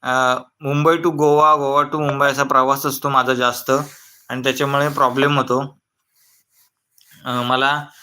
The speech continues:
मुंबईत पण येता जाताना गडबड होते सगळी.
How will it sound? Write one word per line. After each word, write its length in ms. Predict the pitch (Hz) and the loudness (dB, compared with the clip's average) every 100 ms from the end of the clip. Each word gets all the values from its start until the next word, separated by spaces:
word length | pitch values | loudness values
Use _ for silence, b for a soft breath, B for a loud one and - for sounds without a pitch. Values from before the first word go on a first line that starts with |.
| B _ | B _
मुंबईत 380 | 135 131 135 156 | -4 -2 2 2
पण 200 | 160 180 | 2 0
येता 260 | 165 143 156 | 0 2 2
जाताना 840 | 151 131 156 156 156 156 156 151 | 2 4 4 4 4 4 4 2
गडबड 320 | 135 135 143 135 | 0 2 2 2
होते 180 | 123 | 0
सगळी. 340 | 123 117 110 | -2 0 -2